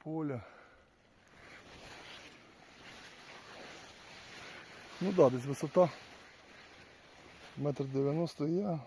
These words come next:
десь тут метр шістдесят він вже є. Не знаю, яка в нього висота має бути. Це пройшло від посіву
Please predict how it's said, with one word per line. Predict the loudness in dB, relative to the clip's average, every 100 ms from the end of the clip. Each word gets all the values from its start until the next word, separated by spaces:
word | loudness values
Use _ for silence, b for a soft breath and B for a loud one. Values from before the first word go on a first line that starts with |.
| -8
десь | -6 -6 -8
тут | -8 -10 -10 -20 -20 -20 -20 -20 b b b b b b b b -6
метр | -2 0 0
шістдесят | 0 2 2 2 2
він | 4 4
вже | 4 4
є. | 4 2 -4 -14 -16 B B B B B -12 -2
Не | 0
знаю, | 4 6 6
яка | 6 4
в | 6
нього | 6
висота | 6 4 2 2 4
має | 6 6
бути. | 4 0 -4 -10 B B B B -16 -16 -16 -14 -14 -14 -14 -14 -14 -12 -12 -12 -12 -12 -12 -12 -12 -12 -10 -10 -10 -10 -8 -8 -8 -8 -6 2
Це | 2
пройшло | 2 -2 2 2
від | 2
посіву | 2 -2 -2 0 2 4